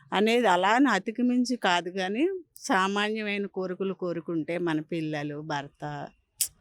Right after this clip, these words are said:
జాబ్ పర్పస్ మీద చేస్తే మాత్రం ఎక్సలెంట్‌గా ఆఖరికి మీరు చేసినా కూడా ఈ క్షణంలో మీకు ఏం కావాలన్నా అది మాత్రం అక్షర సాక్ష్యం అన్నమాట. ఇది చాలా మంచిది.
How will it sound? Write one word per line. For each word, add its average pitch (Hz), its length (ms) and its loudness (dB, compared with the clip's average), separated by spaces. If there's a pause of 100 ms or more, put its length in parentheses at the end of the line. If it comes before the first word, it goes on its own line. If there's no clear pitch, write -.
జాబ్ 156 540 -4 (140)
పర్పస్ 160 480 -4
మీద 143 260 -6 (120)
చేస్తే 180 380 -2
మాత్రం 170 560 -2 (540)
ఎక్సలెంట్‌గా 240 800 2
ఆఖరికి 233 400 2
మీరు 214 400 4
చేసినా 226 480 2
కూడా 185 200 0
ఈ 202 160 0
క్షణంలో 190 720 -2 (400)
మీకు 180 220 -4
ఏం 220 300 2
కావాలన్నా 196 680 0
అది 202 200 -2
మాత్రం 196 420 -4
అక్షర 196 540 -4
సాక్ష్యం 175 420 -6
అన్నమాట. 151 420 -6
ఇది 143 180 -14 (180)
చాలా 190 560 2
మంచిది. 151 540 -6